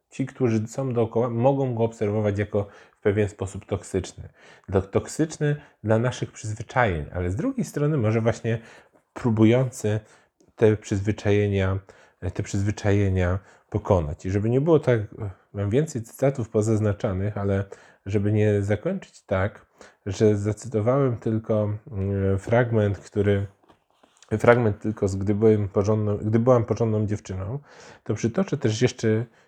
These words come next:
jeden fragment z Normalnych ludzi. Właściwie też jest to fragment z, e, już pod koniec, e, książki. To książka Normalni ludzie ma około trzystu stron. Znaczy właściwie w wydaniu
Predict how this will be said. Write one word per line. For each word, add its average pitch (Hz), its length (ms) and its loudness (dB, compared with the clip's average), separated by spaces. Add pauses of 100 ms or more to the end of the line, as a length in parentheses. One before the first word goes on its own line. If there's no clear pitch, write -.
jeden 127 300 2
fragment 110 540 0
z 101 60 -2
Normalnych 107 720 2
ludzi. 95 500 -2 (600)
Właściwie 113 280 -2
też 208 220 0
jest - 180 2
to 123 60 0
fragment 123 480 4
z, - 260 -8
e, 107 40 -2 (380)
już 107 180 0
pod - 200 -2
koniec, 151 560 2 (360)
e, 101 160 -2 (260)
książki. 101 640 0 (100)
To 107 80 0 (160)
książka 117 480 0
Normalni 107 500 2
ludzie 104 280 4
ma 98 120 2
około 98 260 2
trzystu - 420 -4
stron. 92 460 -4 (520)
Znaczy 95 240 -8
właściwie 101 580 2
w 92 140 -4
wydaniu 101 580 0